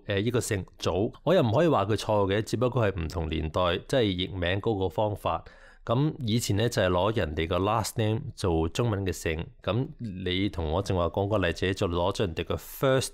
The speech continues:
name 做姓，我又唔可以話邊個啱邊個錯嘅。噉咧就要講返，呃，中文同英文嘅名，佢有少少嘅差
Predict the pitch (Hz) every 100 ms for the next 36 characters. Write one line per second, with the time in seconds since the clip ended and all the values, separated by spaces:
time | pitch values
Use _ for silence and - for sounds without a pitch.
0 | - 123 120 - - - - - 90 -
1 | 101 98 - 120 107 87 85 123 147 104
2 | 95 135 113 98 113 117 110 101 85 87
3 | - 95 87 85 82 92 - - 110 -
4 | - 123 202 180 120 104 107 120 123 113
5 | 110 139 139 143 - 101 90 90 90 -
6 | - 147 143 135 90 98 120 113 107 95
7 | 87 80 82 113 - 101 92 104 92 85
8 | - 92